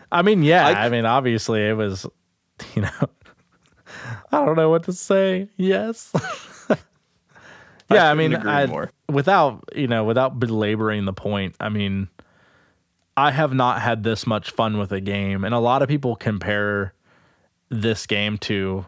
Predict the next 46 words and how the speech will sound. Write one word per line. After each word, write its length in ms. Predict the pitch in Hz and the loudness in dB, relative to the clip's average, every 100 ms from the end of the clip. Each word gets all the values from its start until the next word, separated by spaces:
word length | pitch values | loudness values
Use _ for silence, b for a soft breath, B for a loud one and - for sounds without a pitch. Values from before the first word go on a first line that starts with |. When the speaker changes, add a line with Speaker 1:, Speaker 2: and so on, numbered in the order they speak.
| _ _ _ | _ _ _
Speaker 1:
Hori-, 380 | 113 104 101 117 | -4 -2 -2 -2
the 140 | 117 117 | -4 -6
two 280 | - 180 214 | 2 4 4
I've 160 | 147 | 2
seen 180 | - 147 | 0 -2
it 80 | 139 | -2
compared 380 | 123 107 120 110 | -4 -2 -4 -2
to 80 | 117 | -4
the 80 | |
most, 320 | 107 104 101 110 | -2 -2 -2 -4
and 100 | 107 | -6
it's 80 | |
probably 300 | 95 135 127 | -2 0 0
just 160 | 110 110 | -2 -4
because 280 | 107 - 104 | -6 -4 -4
it 100 | 101 | -4
happened 380 | - 101 101 101 | -4 -4 -4 -4
on 80 | 95 | -4
the 80 | 92 | -4
tail 320 | - 107 98 | -4 -4 -2
end 300 | 101 104 110 - B B B B | -2 -4 -6 -10 B B B B
of 160 | 120 113 | -2 0
it, 120 | 117 | 2
Speaker 2:
Mm. 120 | 113 98 | 2 0
Speaker 1:
are 320 | 104 101 101 _ | 0 0 -4 _
Horizon, 680 | - 151 117 113 104 98 117 - b b b b b b | 0 2 2 0 -2 -2 -4 -8 b b b b b b
but 220 | 127 135 | 0 0
more 400 | 131 123 147 160 | 2 2 6 6
so 480 | 147 - 120 107 104 | 4 0 0 2 0
Breath 280 | 104 117 90 | 0 -2 -2
of 60 | 104 | -4
the 60 | 95 | -4
Wild, 500 | 92 95 - - - _ | -2 -4 -6 -12 -14 _
which 240 | 131 135 143 | -2 0 0
is 80 | 127 | 0
so 220 | - 311 | 4 4
Speaker 2:
Yeah. 60 | 208 | 4
Speaker 1:
weird 280 | 139 110 85 | 2 0 -4
to 80 | 95 | -6
me. 240 | 65 - | -6 -10
So 320 | - - 302 | -10 0 0
fucking 360 | 320 156 127 95 | 2 0 0 -4
weird 240 | 95 101 92 | -4 -6 -6
to 40 | |
me. 220 | 92 92 - B B B B | -4 -6 -8 B B B B
Um, 400 | 110 104 98 90 | -2 -2 -2 -6